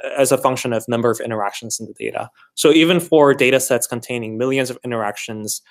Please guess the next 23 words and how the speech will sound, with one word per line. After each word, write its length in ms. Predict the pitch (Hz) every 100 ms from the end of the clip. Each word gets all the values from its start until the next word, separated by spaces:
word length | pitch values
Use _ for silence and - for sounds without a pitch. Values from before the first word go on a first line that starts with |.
| _ _
uh, 200 | 120 110
our 160 | 113 117
running 260 | 113 120 127
time 200 | 120 113
stays 340 | - 123 117
within, 480 | 117 110 113 110 107 - _ _
within 320 | 123 123 113
days, 920 | 113 104 190 214 - - 143 - -
<laughs> 40 | -
which 140 | 123
is 140 | 131 -
still, 400 | 143 127 120 - - -
uh, 200 | 113 113
we, 440 | - 65 67 131 -
we 140 | 127 117
think 200 | 135 117
is 140 | 107
feasible 640 | - 113 127 147 151 165 170
at 120 | 127
the, 160 | 120 - -
at 140 | 117
this 160 | 117 -
scale. 460 | - 120 190 -